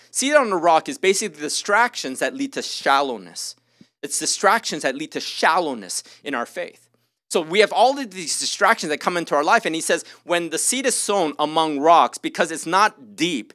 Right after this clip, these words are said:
it's all shallow, it takes root quickly, and people take it with joy, he says. They receive God's word with joy. They're excited about it.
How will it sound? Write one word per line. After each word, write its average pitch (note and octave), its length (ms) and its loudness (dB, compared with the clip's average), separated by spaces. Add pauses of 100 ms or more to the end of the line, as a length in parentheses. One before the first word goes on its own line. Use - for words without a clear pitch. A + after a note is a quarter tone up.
(140)
it's D3+ 180 -4
all F#3 260 6
shallow, E3+ 720 4 (200)
it G#3+ 200 2
takes A#3+ 280 2
root F3+ 360 -4
quickly, C#3+ 580 -4 (240)
and D#3 180 -4
people C4+ 380 0
take A#3 400 -2
it - 300 4
with F3+ 300 4 (260)
joy, F3+ 560 8
he B2+ 160 -8
says. A#2 500 -8 (1080)
They F#3+ 120 8
receive F#3 920 0
God's F#3 340 2
word F3 260 0
with D#3+ 200 -4
joy. D#3 220 0
They're F3+ 180 2
excited A3 500 2
about C3+ 300 0
it. A2+ 100 -8